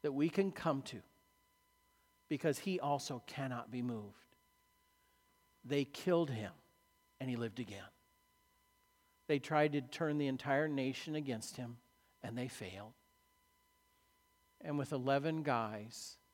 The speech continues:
he changed the world. And he says, "You can come to me too." Whatever life is throwing at you, whatever struggles you are having, and he doesn't erase all those.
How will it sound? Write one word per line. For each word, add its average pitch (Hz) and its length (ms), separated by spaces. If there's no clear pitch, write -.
he 135 100
changed 113 380
the 139 80
world. 104 480
And 143 160
he 143 80
says, 135 300
"You 143 140
can 156 200
come 127 280
to 113 60
me 123 120
too." 117 260
Whatever 170 360
life 180 420
is 160 180
throwing 170 360
at 123 320
you, 151 180
whatever 156 380
struggles 151 640
you 143 180
are 143 120
having, 120 600
and 165 100
he 170 100
doesn't 214 380
erase 190 480
all 135 180
those. - 520